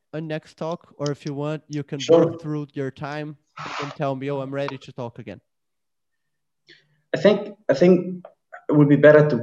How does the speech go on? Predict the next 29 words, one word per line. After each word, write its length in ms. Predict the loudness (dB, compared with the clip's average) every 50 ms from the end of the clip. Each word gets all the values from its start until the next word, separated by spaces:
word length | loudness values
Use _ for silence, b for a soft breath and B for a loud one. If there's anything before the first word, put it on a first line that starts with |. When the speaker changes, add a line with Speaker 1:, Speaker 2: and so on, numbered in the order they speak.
| -4
Speaker 2:
put 120 | -2 -2 -2
it 120 | -2 -2
as 120 | -2 -2 -2
a 120 | 0 2
target. 320 | 4 4 4 4 2 2 0 -2
It's 60 | -10 -14 -20 _ _ -4
Speaker 1:
Mm-hmm. 60 | 2 4
Speaker 2:
always 160 | 4 4 4
good 160 | 2 2 2
to 80 | 2 2
have 180 | 0 0 2 2
targets. 400 | 0 0 2 0 -2 -2 -2 0
So 100 | 0 2
maybe, 400 | 4 4 4 6 6 4 4 4
maybe 260 | 2 2 2 4 4 2
in 80 | 2 0
three 120 | 0 0
weeks 180 | 0 0 -2 -2
from 160 | -2 0 2
now 280 | 2 2 2 2 0
would 100 | -2 -4
be 80 | -2 0
good. 240 | 0 0 0 -2 -4 _ _ _ _ _ _ -10
Speaker 1:
Yeah, 160 | -8 -8 -8 -10 _ -8
perfect. 380 | -8 -6 -6 -10 -14 _ _ _ _ _ _ _ _ _ _ _ _ _ _ -8
Speaker 2:
You 60 | -4 -2
know, 240 | 0 0 0 -2 -4 -6
it's, 180 | -4 2 6
um, 840 | 6 8 8 6 4 2 2 0 0 0 0 0 0 0 -2 -4